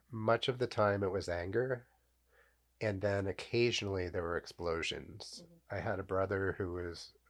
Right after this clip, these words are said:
Speaker 1: kind of violent at times. The, the holes in the walls actually would be testimony to that kind of thing. Um, my father, even though, like I said, he was a loving guy,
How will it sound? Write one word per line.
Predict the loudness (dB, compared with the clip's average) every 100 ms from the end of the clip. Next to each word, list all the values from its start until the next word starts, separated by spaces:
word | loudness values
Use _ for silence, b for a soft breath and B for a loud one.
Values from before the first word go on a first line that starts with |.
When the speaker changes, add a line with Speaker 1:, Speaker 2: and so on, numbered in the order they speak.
| _ _ _ -8
Speaker 1:
kind | -4 -2
of |
violent | 4 6 6 2 -2 -4 -6
at |
times. | 0 2 4 2 -2 -8 -12 -20 _ -20 -20 -20 -6
The, | -2 -2 -2 B B 2
the | 8
holes | 10 10 10 6
in | 2
the | 4
walls | 6 8 8 8 4 0 -2
actually | -2 -2 0 0 0
would | 0 -2 -2 -8 B B B B
be | -4
testimony | 4 6 6 4 0 2 0
to | 0 2
that | 2 2
kind | 0 0
of | 0
thing. | 0 0 -2 -10 B B B B 2
Um, | 4 4 4 0 -6
my | 0 0
father, | 4 6 8 8 6 6
even | 4 2
though, | 4 4 4 4
like | 2 2
I | 2
said, | 2 2
he | 2
was | 2
a | 0
loving | 2 2 4 4
guy, | 6 6 4 0 -4